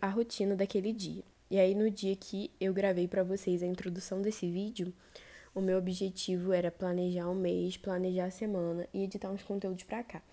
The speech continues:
Eu passei as férias descansando mesmo, inclusive eu descansei de trabalhar, então eu não editei vídeo nem pra cá, pro YouTube, nem pro Instagram, nem pro TikTok, enfim, eu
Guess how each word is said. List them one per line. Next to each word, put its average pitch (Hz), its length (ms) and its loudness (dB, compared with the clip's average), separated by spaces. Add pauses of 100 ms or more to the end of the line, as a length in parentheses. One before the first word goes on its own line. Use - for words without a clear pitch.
(460)
Eu 233 120 4
passei 233 400 0
as 196 120 -4
férias 190 360 2
descansando 226 640 -2
mesmo, 196 320 0
inclusive 196 380 0
eu 196 80 2
descansei 202 560 -2
de 190 80 0
trabalhar, 190 480 -2
então 175 380 -4
eu 185 120 0
não 185 200 -2
editei 214 340 -2
vídeo 175 300 -4
nem 190 120 -6
pra 202 160 -6
cá, 180 160 -8
pro 185 160 -6
YouTube, 175 380 -4 (800)
nem 196 400 2
pro 220 160 -4
Instagram, 185 640 -2 (180)
nem 190 260 -2
pro 202 220 -6
TikTok, 175 640 -6
enfim, 196 400 -4
eu 185 220 -4